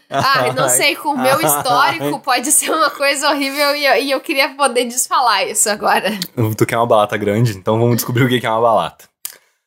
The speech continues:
Speaker 2: Balata é o látex de uma árvore denominada balateira, viu? Não é nada
Speaker 1: Olha aí.
Speaker 2: demais, tu achou que era uma coisa, tu, tu que viu, tu que viu bobagem onde não tinha.
Speaker 1: É verdade.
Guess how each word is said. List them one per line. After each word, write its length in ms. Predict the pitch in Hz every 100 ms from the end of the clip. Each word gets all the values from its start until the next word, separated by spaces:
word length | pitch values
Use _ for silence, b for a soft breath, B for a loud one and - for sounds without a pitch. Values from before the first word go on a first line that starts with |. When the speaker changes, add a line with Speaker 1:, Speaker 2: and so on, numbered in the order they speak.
| _ _ -
Speaker 2:
Balata 680 | 110 101 82 - - 165 -
é 100 | 117
o 140 | 117
látex 840 | 110 104 - 151 - 185 - - 127
de 160 | 120
uma 160 | 143 160
árvore 460 | 123 113 127 123 123
denominada 560 | 123 123 120 113 123
balateira, 580 | 120 120 147 147 113 95
viu? 240 | 87 139 - _ _ _
Não 140 | - 104
é 60 | 104
nada 140 | 113
Speaker 1:
Olha 80 | 131
aí. 80 | 147
Speaker 2:
demais, 340 | 151 131 127
tu 80 | -
achou 280 | 110 - 117
que 120 | -
era 120 | 117
uma 140 | 117 110
coisa, 400 | 110 110 107 98
tu, 140 | - 113
tu 140 | 139
que 160 | 135 156
viu, 600 | 151 180 185 175 160 143
tu 100 | 135
que 120 | 165
viu 160 | 226 196
bobagem 420 | 180 156 139 135
onde 120 | 135
não 140 | 147 165
tinha. 220 | - 175
Speaker 1:
É 140 | 214 190
verdade. 680 | 185 226 208 170 175 -